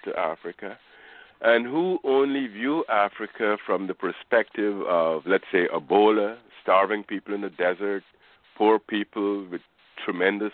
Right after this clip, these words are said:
needs, coup d'etats, uh, child soldiers, and what have you. And here you run into Nairobi, and it's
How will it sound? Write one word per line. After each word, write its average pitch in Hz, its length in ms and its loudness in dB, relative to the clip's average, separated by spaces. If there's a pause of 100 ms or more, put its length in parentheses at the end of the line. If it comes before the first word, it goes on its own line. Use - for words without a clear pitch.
needs, 95 460 -2 (500)
coup 101 180 -2
d'etats, 98 800 4 (840)
uh, 82 440 -2 (200)
child 104 320 4 (100)
soldiers, 98 640 -2 (200)
and 92 120 -8
what 95 160 2
have 139 320 2
you. 78 160 -12 (540)
And 98 180 -4
here 175 240 4
you 165 260 0
run 139 180 4
into 131 280 -2
Nairobi, 147 960 -4
and 98 200 -8
it's 92 120 -8